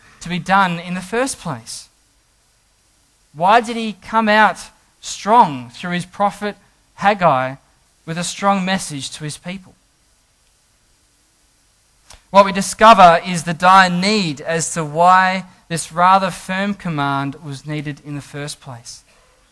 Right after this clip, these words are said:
The people in our text had only recently returned from out of Babylonian exile.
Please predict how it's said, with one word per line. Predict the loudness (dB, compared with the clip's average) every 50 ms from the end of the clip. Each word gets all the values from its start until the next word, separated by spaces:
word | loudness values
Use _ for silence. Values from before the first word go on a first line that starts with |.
| _ _ _ _ _ _ _ _ _ _ _ _ _ _ _ _ _ _ _ _ _ _ _
The | -10 -10
people | -4 -2 -2 -2 0 0 0 0
in | 2 4
our | 4 4 4
text | 2 -4 -4 -4 -4 -4 -8 -10 -8
had | 0 4 4 4 4 0 -4
only | -4 -4 -4 -4 -4
recently | -2 -2 -2 -2 -2 -4 -8 -10 -12 -10 -8 -8 -8 -8
returned | -10 -12 -14 -16 -12 -10 -8 -6 -4 -4 -4 -6 -8 -10 _ _ _ _ _ _ _ _ _ _ _ _ _ _
from | _ -8 -4 -2
out | 2 2 2 6
of | 6 6 6 6 2 0
Babylonian | -2 -2 -2 0 0 -2 -2 -2 -2 -4 -6 -6 -8 -10
exile. | -12 -14 -12 -14 -8 -6 -6 -6 -6 -8 -12 -16